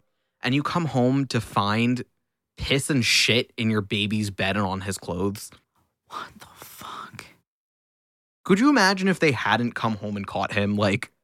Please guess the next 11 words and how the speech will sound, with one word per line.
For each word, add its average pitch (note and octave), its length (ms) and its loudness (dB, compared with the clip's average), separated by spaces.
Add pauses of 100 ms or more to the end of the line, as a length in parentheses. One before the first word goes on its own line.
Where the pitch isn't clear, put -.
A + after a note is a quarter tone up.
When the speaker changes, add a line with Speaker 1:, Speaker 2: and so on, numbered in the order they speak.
(480)
Speaker 1:
and C#3 100 2
they E3 60 4
just D#3 160 2
come F#3+ 240 0
home, D3+ 260 2
like, D3+ 160 0
doo-doo-doo-doo-doo, D4 800 2 (360)
and D3 140 4
there's C#3+ 160 6
just, - 200 0
like, B2+ 180 2